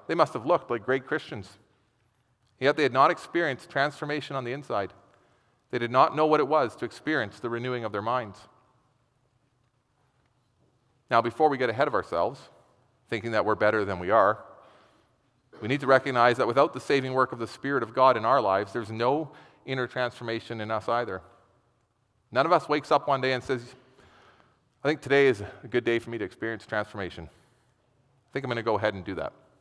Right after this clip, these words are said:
Because by nature, humanity doesn't want changed hearts. They don't want renewed minds.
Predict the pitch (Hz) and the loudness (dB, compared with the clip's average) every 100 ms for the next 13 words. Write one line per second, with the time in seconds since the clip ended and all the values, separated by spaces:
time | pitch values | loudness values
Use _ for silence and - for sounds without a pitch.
0 | _ _ _ _ _ _ _ _ _ _ | _ _ _ _ _ _ _ _ _ _
1 | _ 123 104 117 113 135 165 143 123 127 | _ -4 2 4 4 -2 -2 -6 -6 -4
2 | 127 139 127 127 123 135 - 117 117 - | -2 0 -2 -2 -2 -2 -2 -2 -4 -12
3 | - 110 101 - 107 92 - - _ _ | -8 -6 -6 -2 -2 -2 -14 -20 _ _
4 | _ - 110 135 117 120 104 107 107 98 | _ -6 -2 -2 -2 -2 -4 -8 -6 -4
5 | 98 87 85 - | -4 -4 -12 -20